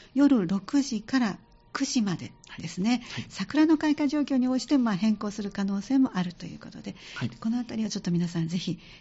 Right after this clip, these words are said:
Speaker 1: ご注意いただきたいと思います。それでは最後にメッセージをお願いします。
Speaker 2: はい。この三田の素晴らしい桜の景色を一人でも多くの方に知っていただき、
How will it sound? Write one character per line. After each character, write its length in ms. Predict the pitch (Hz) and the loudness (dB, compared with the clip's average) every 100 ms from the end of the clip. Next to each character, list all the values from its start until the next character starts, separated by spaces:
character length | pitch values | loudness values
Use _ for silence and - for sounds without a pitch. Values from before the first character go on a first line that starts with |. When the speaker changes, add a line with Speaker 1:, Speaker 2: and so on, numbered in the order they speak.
| - | -6
Speaker 1:
ご 120 | 180 | -2
注 180 | - 185 | 0 0
意 80 | 165 | -2
い 40 | |
た 120 | 160 | -4
だ 120 | 160 | -4
き 140 | 160 - | -6 -10
た 120 | 165 | -8
い 80 | 156 | -8
と 160 | - | -8
思 140 | - - | -12 -12
い 100 | - | -12
ま 180 | 120 165 | -8 -8
す。 240 | - - - - - - - - | -8 -18 -20 -20 -20 -20 -20 -6
そ 120 | 240 | 0
れ 60 | |
で 80 | 254 | 2
は 120 | 247 | 2
最 240 | - 240 233 | 0 -2 0
後 80 | 202 | -2
に 120 | 165 | 0
メ 100 | 202 | 0
ッ 20 | |
セ 180 | 220 196 | 0 -2
ー 20 | |
ジ 80 | 175 | -2
を 40 | 170 | -4
お 20 | |
願 100 | 151 - - | -4 -6 -6
い 40 | |
し 180 | 190 196 | -6 -6
ま 240 | 190 220 | -4 -4
す。 60 | 226 | -4
Speaker 2:
は 140 | - | -2
い。 100 | 147 - - - - - | -4 -4 -14 -20 -20 -12
こ 100 | - | -4
の 140 | 151 131 | -4 -2
三 280 | - 160 | 0 0
田 80 | 120 | 2
の 120 | 104 | -2
素 140 | 95 113 | -4 -2
晴 140 | 131 | -2
ら 80 | 143 | 0
し 260 | - 185 127 | 0 0 0
い 20 | |
桜 320 | - - 120 | -4 -2 0
の 100 | 113 | 0
景 140 | 127 | 0
色 220 | 117 - 90 | -2 -4 -8
を 40 | - | -8
一 180 | - | -4
人 100 | 165 | 0
で 100 | 175 | 2
も 160 | 202 175 | 2 2
多 60 | 170 | 2
く 100 | 131 | 0
の 100 | 120 | 0
方 200 | - 101 | -2 -4
に 120 | 104 | -4
知 100 | - | -6
っ 40 | |
て 100 | - | -6
い 60 | 117 | -4
た 100 | 117 | -2
だ 100 | 123 | -4
き、 180 | 127 | -4